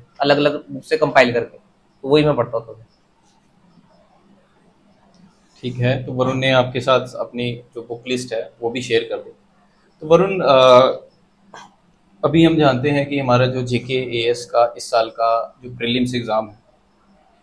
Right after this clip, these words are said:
Speaker 2: ये भी आने वाला है, fifteenth of October उसकी date।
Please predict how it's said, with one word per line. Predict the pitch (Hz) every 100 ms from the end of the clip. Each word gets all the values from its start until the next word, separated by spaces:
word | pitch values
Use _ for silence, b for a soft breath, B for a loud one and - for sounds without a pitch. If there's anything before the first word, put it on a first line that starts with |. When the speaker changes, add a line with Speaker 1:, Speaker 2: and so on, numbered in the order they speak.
| -
Speaker 2:
ये | 135
भी | 143
आने | 123 123
वाला | 120 110
है, | 110 -
fifteenth | - - 135 - 139 139 139 -
of | 131 127
October | - 120 123
उसकी | 120 - 120
date। | 107 107